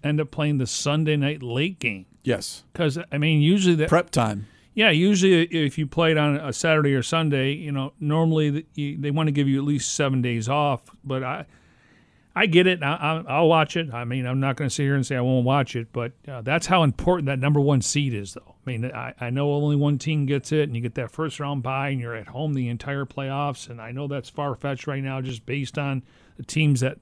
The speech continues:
Speaker 1: possibly could be ahead of them. The Bucs, will, you know, we'll see how they fare this weekend. You know, obviously the teams in the division. We'll see if it, the Packers emerge as a contender, which you would think on paper with the quarterback. But, uh, yeah, I prefer this just,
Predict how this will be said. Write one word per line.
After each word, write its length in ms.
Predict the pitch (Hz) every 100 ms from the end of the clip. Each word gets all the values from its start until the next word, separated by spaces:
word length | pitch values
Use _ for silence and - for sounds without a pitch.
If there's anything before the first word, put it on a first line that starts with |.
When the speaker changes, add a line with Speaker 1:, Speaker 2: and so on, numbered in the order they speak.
| -
Speaker 1:
possibly 400 | 151 139 143 135
could 220 | - 147
be 140 | 135
ahead 240 | 127 123 139
of 80 | 143
them. 160 | 131
The 100 | 120
Bucs, 420 | 107 139 147 -
will, 220 | 127 117 -
you 120 | 123
know, 80 | 107
we'll 120 | 110
see 220 | 117 147
how 140 | 123 131
they 180 | 139 139
fare 340 | - 143 139
this 220 | 139 -
weekend. 480 | 143 139 139 135 135 - _ _ _ _
You 60 | 135
know, 120 | 110
obviously 540 | 117 135 135 - 151 135
the 100 | 113
teams 400 | 123 147 139 123
in 80 |
the 80 | 131
division. 640 | 113 113 139 147 139 143 127 _ _ _
We'll 100 | -
see 240 | - 143 123
if 100 | 131
it, 100 | 143
the 100 | 101
Packers 440 | 147 135 - 131
emerge 560 | 131 139 147 147 131 -
as 200 | - 117
a 180 | 113 110 - -
contender, 640 | 127 123 143 143 139 139 - _ _ _ _ _
which 220 | 113 107
you 80 | 120
would 160 | 120 -
think 180 | 139
on 140 | 131 120
paper 240 | 151 143
with 140 | 143 123
the 80 | -
quarterback. 580 | 147 139 120 120 120
But, 240 | - 120 -
uh, 80 | 127
yeah, 440 | 151 156 151 - _ - -
I 140 | 160
prefer 420 | 139 180 - 180 160
this 200 | 143 127
just, 300 | 151 131